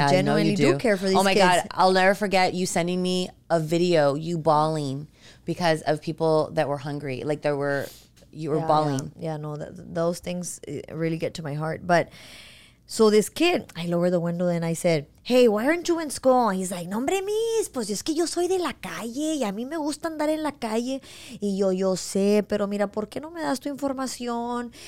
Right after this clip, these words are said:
Speaker 2: Y te metemos a la escuela," you know, I'm
Speaker 1: Yeah.
Speaker 2: But I'm being unconscient because I have, like, fifty cars behind me
Speaker 1: <laughs>
Speaker 2: and I am stopped on a light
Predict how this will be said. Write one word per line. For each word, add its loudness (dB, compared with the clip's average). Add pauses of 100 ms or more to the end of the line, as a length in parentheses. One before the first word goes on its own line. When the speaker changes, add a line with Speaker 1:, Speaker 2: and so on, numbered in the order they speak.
(140)
Speaker 2:
Y -4
te -2
metemos 0
a 2
la 2
escuela," 4
you 0
know, 2
I'm 4 (260)
Speaker 1:
Yeah. 0
Speaker 2:
But 2 (800)
I'm 2
being 0
unconscient -4 (440)
because 2 (160)
I 4
have, 2 (160)
like, 0 (260)
fifty -2
cars 2
behind -2
me 4
Speaker 1:
<laughs> 4
Speaker 2:
and 2
I 4
am 2
stopped 0
on 2
a 4
light 2